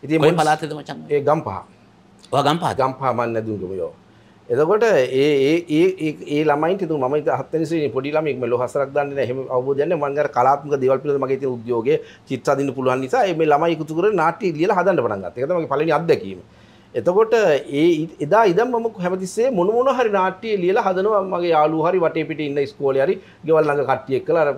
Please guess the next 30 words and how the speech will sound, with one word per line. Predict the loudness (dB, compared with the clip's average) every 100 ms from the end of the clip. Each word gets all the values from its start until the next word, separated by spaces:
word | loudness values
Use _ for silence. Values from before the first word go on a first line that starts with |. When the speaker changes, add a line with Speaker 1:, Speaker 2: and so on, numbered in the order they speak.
| -4
Speaker 1:
සරුංගල | -4 -2 0
හදනවා | 0 0 0
වගේ | 0 0
මේක | 0 -2
නිතරම | -4 -2 0 2
කර, | 2 2
කර, | 2 0 -2
කරමින් | -2 0 0
හිටියා. | -2 -2 -6 -8 -20 -20 -2
දන්න | 0 2
හැටියට. | 0 -2 -4 -10 -14 -20 -20 _ _ -8
ඊට | 0
පස්සේ | 2 0 -4
ඉතින් | -2 -2
ප්‍රසිද්ධ | 0 -4 -4 0 4
වේදිකාවට | 4 4 2 2 2
කරපු | -2 0
නාට්‍ය | 2 2 2 0
වලින් | 0 -4
කියනවා | -4 -2
මටත් | -2 -4 -6
හරියට | -8 -8
මතක | -6 -4
නැහැ. | -4 -2
එකපාරට | 0 -2
මම | -2 -2
ගණන් | -4 -2
කළා. | -2 -2
මම |
හිතමයිත | -4 -4 -4